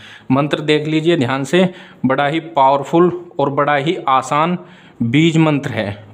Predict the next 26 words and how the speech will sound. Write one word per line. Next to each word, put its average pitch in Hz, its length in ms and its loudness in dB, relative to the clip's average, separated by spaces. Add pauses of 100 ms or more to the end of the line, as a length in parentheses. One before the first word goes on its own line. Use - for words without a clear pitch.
और 135 80 2
बीज 151 340 2
मंत्र 170 360 0 (100)
ये 147 160 2 (160)
ऐसे 139 320 0
पावरफुल 156 520 0
मंत्र 160 280 0
होते 143 220 0
हैं, 170 80 2
इन्हें 180 160 2
सिद्ध 160 300 -2
करने 156 360 -2
की 165 160 0
आवश्यकता 147 540 -2
नहीं 147 160 2
होती, 196 380 -4 (420)
ये 160 100 4
पहले 147 340 -2
से 151 140 -2
ही 175 160 2
खुद - 340 -8
से 180 180 -2
सिद्ध 160 240 -4
होते 117 280 0
हैं। 104 280 -8 (460)
आपको 185 680 0